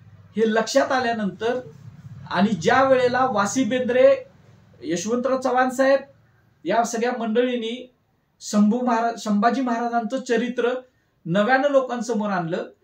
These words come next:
सत्य इतिहासावर आधारलेलं चरित्र नव्यानं लोकांसमोर आणलं. संभाजी महाराजांचा पराक्रम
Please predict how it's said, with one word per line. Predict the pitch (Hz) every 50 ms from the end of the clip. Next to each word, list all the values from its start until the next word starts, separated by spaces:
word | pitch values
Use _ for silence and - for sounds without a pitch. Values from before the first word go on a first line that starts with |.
| _ _
सत्य | - - 277 294 285 - 311
इतिहासावर | 294 269 208 254 269 254 254 277 262 262
आधारलेलं | 262 247 233 226 240 240 240 240 247 247 247 247 247 247 - -
चरित्र | 226 226 240 214 - 240 240 240 220
नव्यानं | 208 214 202 208 208 214 214
लोकांसमोर | 196 185 190 196 190 175 185 196 180 180 175
आणलं. | 170 165 156 170 208
संभाजी | 220 - 202 190 190 220 233 240 240
महाराजांचा | 233 226 226 233 233 240 240 233 220 - 262 262 269 247 - - _ _ _ _ _ _ _ _ -
पराक्रम | 165 - - _ - 202 208 226 233 269 269 - 294 285 269 -